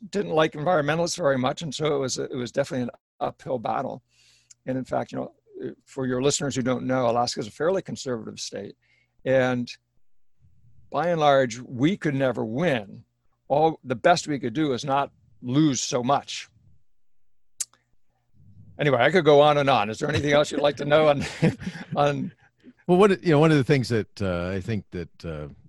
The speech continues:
Speaker 2: you, you, you spent some time trying to, uh, work on protecting the, the forests, um, which comes out. Can you just talk a little bit about what, uh, what area we're talking of Alaska, where that is? And, you know, um, I, lots of us have,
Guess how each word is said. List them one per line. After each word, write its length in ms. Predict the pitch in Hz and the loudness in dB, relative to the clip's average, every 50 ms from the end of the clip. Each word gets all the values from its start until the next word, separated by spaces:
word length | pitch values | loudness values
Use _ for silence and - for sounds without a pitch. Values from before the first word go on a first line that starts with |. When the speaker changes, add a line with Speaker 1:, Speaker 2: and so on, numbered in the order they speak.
| _ _ | _ _
Speaker 2:
you, 160 | - 101 104 - - | -12 -12 -12 -12 -10
you, 160 | 110 107 95 - _ _ _ _ _ _ - | -10 -10 -10 -10 _ _ _ _ _ _ -12
you 120 | 123 117 | -12 -12
spent 280 | - - - 151 123 - | -10 -4 -4 -4 -2 -2
some 120 | 113 101 | -6 -6
time 220 | - 110 110 107 | -2 -2 -2 -2
trying 380 | 92 - 107 104 101 101 95 85 | -2 -4 -4 -4 -2 -4 -6 -8
to, 560 | - - 87 92 90 87 85 82 82 82 80 80 | -10 -10 -10 -10 -8 -8 -8 -8 -8 -8 -8 -8
uh, 40 | |
work 300 | 80 85 104 104 92 - | -8 -6 -6 -6 -6 -6
on 140 | 101 90 80 | -6 -6 -6
protecting 540 | 76 85 - - 113 107 - - 95 90 85 | -8 -12 -8 -6 -6 -6 -6 -6 -8 -8 -8
the, 200 | 73 73 71 69 - _ _ - - - | -8 -10 -12 -14 -16 _ _ -20 -20 -16
the 180 | 92 85 78 76 | -14 -14 -14 -14
forests, 640 | - - 196 202 76 62 - - - - - - _ - - _ _ _ | -10 -6 -4 -4 -4 -6 -8 -12 -16 -18 -20 -20 _ -20 -20 _ _ _
um, 380 | 92 165 156 156 147 147 147 - - _ _ _ _ _ _ | -12 -12 -10 -10 -12 -14 -16 -18 -20 _ _ _ _ _ _
which 120 | - - - | -20 -10 -8
comes 240 | 98 90 85 78 | -6 -6 -6 -6
out. 240 | 85 80 76 71 - | -6 -6 -6 -8 -6
Can 100 | - 117 | -4 -4
you 80 | 123 123 | -2 -2
just 260 | 131 120 - - _ _ _ _ _ _ | -2 -4 -6 -10 _ _ _ _ _ _
talk 120 | - 156 | 2 2
a 80 | 143 139 | 4 4
little 80 | 139 | 2
bit 100 | 127 123 | 2 2
about 240 | 110 110 104 98 82 | 2 2 2 0 0
what, 220 | 92 107 107 - - _ - | -2 -4 -4 -4 -6 _ -6
uh, 220 | 98 92 90 87 82 - _ - - 90 - _ - - | -4 -4 -4 -4 -6 -10 _ -20 -20 -20 -20 _ -18 -6
what 160 | - 127 120 | -2 0 2
area 300 | 117 120 123 120 113 104 | 2 4 4 4 2 2
we're 120 | 95 92 87 | 0 -2 -4
talking 380 | - 107 110 110 - 123 110 | -2 -2 -2 -2 -2 -2 -4
of 80 | 113 104 | -2 -2
Alaska, 440 | 110 104 107 107 110 104 - 107 92 | -2 0 0 0 -2 -2 -4 -6 -4
where 160 | 92 98 98 | -2 -2 -2
that 180 | 98 95 90 | -2 -2 -2
is? 400 | 92 95 101 104 104 98 80 - | -2 -2 -2 -4 -4 -6 -8 -10
And, 160 | 85 80 80 82 | -10 -8 -8 -6
you 80 | 82 | -6
know, 180 | 85 85 80 - _ _ _ _ _ _ _ _ | -6 -8 -8 -12 _ _ _ _ _ _ _ _
um, 240 | - 90 90 90 - | -8 -8 -8 -6 -6
I, 180 | - 123 120 - - _ _ _ _ _ _ - | -6 -6 -6 -6 -10 _ _ _ _ _ _ 0
lots 220 | 160 196 196 - | 0 0 0 0
of 80 | 160 135 | -2 -2
us 180 | 120 - - - | -2 -2 -2 0
have, 240 | 120 113 110 - | 0 0 0 -2